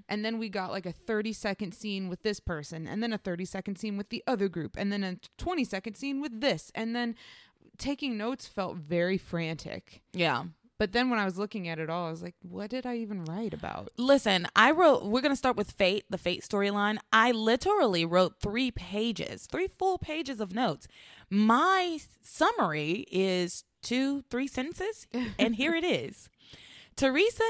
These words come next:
Speaker 2: Ethan, and Gwen have a conversation to come up with a solution to solve their current entanglement. Eventually, Gwen suggests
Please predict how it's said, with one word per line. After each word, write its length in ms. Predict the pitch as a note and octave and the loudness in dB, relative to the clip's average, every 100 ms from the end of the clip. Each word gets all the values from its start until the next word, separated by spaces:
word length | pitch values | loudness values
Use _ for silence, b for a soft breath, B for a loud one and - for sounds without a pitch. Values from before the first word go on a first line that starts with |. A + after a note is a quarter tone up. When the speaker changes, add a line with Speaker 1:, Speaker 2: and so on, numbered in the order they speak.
| A4+ | 2
Speaker 2:
Ethan, 320 | C#4+ C#4+ C#4 C#4 | 0 2 0 0
and 160 | A#3 | 0
Gwen 320 | F3 F3 E3 | 2 2 2
have 180 | F3 G3 | 0 0
a 60 | G3+ | 0
conversation 560 | B3 C4+ D#4 F3+ F3+ | 0 2 2 0 0
to 80 | E3+ | -6
come 220 | - G#3+ | -2 -2
up 100 | A3+ | 0
with 140 | F#3+ F3+ | -2 -6
a 40 | |
solution 520 | - D#3+ A#3 G4 F3+ | -4 -2 2 2 0
to 100 | D#3+ | -6
solve 320 | E3 F#3+ A3+ F3+ | 2 4 4 2
their 140 | C#3+ | -4
current 380 | - B3 C4 - | -2 -2 -2 -2
entanglement. 680 | B3 - F3+ C#3+ A2+ D2+ _ B B B - | -4 0 -2 -2 -6 -10 _ B B B -2
Eventually, 760 | A#3 E3+ C4 B4+ - F3 D3 | -2 2 2 4 4 2 2
Gwen 420 | E3+ F#3 A#3+ F4 A4 | -2 2 2 2 0
suggests 480 | D#4 A3 E3+ F3+ | -4 0 2 0